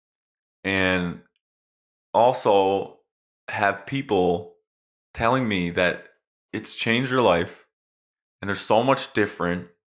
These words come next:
and, like, and it's all just positive things. It's just, it's just nothing but positivity coming from me working with Marcus Ivan. And that's fucking deadly. I,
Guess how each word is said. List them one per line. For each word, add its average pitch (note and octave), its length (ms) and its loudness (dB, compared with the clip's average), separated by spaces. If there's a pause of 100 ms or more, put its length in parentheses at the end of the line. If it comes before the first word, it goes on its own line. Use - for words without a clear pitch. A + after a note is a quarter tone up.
(300)
and, G2 640 0 (220)
like, - 280 -4
and C2 200 0
it's G#2 320 0
all C3 280 4
just C#3 200 -6
positive E3+ 600 0 (100)
things. B2+ 340 0
It's G2+ 120 -8
just, C3+ 180 -6 (180)
it's - 200 -10
just B2 180 -6
nothing C#3+ 380 0
but D3+ 180 -4
positivity A#2+ 1000 0 (460)
coming G2 580 0 (260)
from G2+ 180 -2
me A2 200 4
working G2+ 400 0
with F#2+ 120 -6
Marcus F2 320 -6
Ivan. A#1+ 280 -2 (1300)
And F#2+ 60 -6
that's A#2+ 160 4
fucking G2+ 460 0
deadly. C#2+ 340 -6 (960)
I, - 160 -2